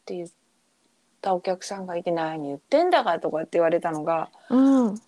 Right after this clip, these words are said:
Speaker 1: 本当にね、あの、塾の先生やってる自分とかさ。
Speaker 2: おー。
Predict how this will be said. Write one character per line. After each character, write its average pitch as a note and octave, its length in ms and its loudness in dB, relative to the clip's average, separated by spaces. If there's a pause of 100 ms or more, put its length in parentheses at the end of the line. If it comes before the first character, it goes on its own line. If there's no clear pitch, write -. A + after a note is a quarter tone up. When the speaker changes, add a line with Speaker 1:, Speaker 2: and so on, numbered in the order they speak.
(160)
Speaker 1:
本 G#3 200 2
当 G3 160 0
に F3+ 340 -2 (160)
ね、 G3 320 -6 (140)
あ F3 160 -12
の、 F3 180 -10
塾 G#3+ 260 2
の E3 80 -2
先 F3 220 -6
生 F3+ 200 -4
や E3 120 -6
っ - 40 -20
て - 140 -4
る E3+ 60 0
自 D#3+ 200 -4
分 E3 220 -8
と F3 100 -12
か - 120 -20
さ。 - 180 -20 (360)
Speaker 2:
お A3 1200 -2
ー。 G#3+ 40 -14